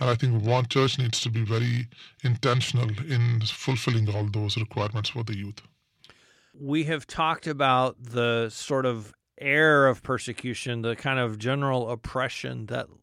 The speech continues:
Speaker 2: lies over Christians there.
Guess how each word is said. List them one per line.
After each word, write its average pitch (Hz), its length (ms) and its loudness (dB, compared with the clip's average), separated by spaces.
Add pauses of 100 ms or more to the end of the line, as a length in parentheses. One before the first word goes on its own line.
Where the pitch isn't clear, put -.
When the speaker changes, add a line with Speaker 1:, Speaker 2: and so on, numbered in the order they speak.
Speaker 2:
lies 127 640 -2
over 123 520 -4 (400)
Christians 123 680 -4
there. 117 420 0